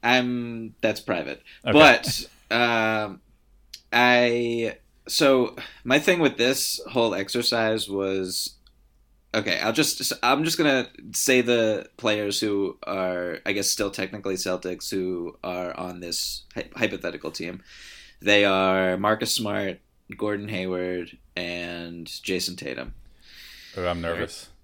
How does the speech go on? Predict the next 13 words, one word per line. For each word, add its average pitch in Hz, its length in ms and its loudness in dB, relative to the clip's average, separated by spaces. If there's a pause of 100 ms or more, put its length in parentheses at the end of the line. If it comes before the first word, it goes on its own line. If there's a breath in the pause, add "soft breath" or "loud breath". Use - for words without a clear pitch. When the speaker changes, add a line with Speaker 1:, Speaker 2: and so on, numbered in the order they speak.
Speaker 1:
The 95 220 0
new 135 220 6
players 131 880 4 (640)
I 110 60 2
guess - 540 2 (100)
technically 123 520 2
one 113 220 0
is 104 140 -4
not 104 260 -2
new, 98 340 -2
is 92 380 -6
Al 98 180 -2
Horford, 90 560 -6